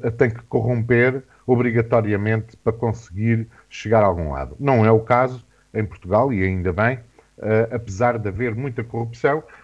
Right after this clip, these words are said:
e, eh, também eu achar, eh, agora falando ao contrário,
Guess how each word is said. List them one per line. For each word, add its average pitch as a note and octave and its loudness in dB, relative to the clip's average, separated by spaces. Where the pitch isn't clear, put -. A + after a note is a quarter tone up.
e, E3 -6
eh, D3+ 6
também D#3 2
eu D#3+ -2
achar, C#3 0
eh, A2 -4
agora G#2 0
falando F2+ 0
ao F#2 2
contrário, B2 0